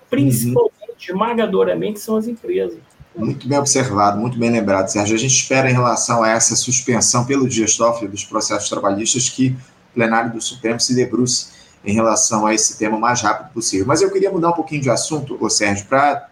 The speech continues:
Speaker 2: tratar até aqui de uma outra discussão que tá em andamento lá no S T F e que diz respeito à volta do chamado imposto sindical, tema aí de enorme interesse que afeta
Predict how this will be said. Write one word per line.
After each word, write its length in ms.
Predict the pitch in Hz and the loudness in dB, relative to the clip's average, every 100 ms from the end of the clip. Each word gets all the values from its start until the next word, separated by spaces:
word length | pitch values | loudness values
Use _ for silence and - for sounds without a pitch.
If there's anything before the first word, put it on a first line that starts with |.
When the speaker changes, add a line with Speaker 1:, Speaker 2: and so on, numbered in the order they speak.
| _ | _
Speaker 2:
tratar 420 | 120 113 117 110 | -2 -2 0 0
até 220 | 113 127 | 0 -2
aqui 160 | 120 131 | -2 2
de 40 | |
uma 120 | 127 | 2
outra 240 | 127 156 139 | 2 2 0
discussão 420 | 131 120 - 135 | -2 -2 0 0
que 60 | 127 | 0
tá 120 | 143 | 0
em 60 | |
andamento 420 | 143 135 123 139 131 | 2 0 0 -2 2
lá 220 | 127 151 | 2 2
no 100 | 151 | 0
S 240 | 147 143 | 0 -2
T 80 | - | 0
F 580 | 131 117 117 - - - | 2 2 0 -12 -20 -6
e 80 | 131 | -2
que 100 | 143 | -2
diz 160 | 156 165 | 0 2
respeito 480 | 147 - 160 160 | 2 2 0 2
à 100 | 160 | 0
volta 540 | 160 151 190 190 - 110 | 0 0 2 2 -2 -8
do 120 | 123 | -2
chamado 760 | - 127 127 139 135 127 135 127 | 0 2 2 2 0 0 -2 -2
imposto 560 | 165 135 - 196 - - | -8 -10 0 0 0 -6
sindical, 640 | - 135 110 - 147 - - - _ | -6 -6 -10 -2 0 0 -8 -20 _
tema 240 | - 123 | -4 0
aí 60 | 160 | 0
de 100 | 135 | 2
enorme 280 | 131 160 | 0 0
interesse 520 | 156 - 120 156 156 135 | -2 0 2 2 0 -2
que 100 | 190 | -4
afeta 480 | - 170 180 - | -2 -2 -2 -6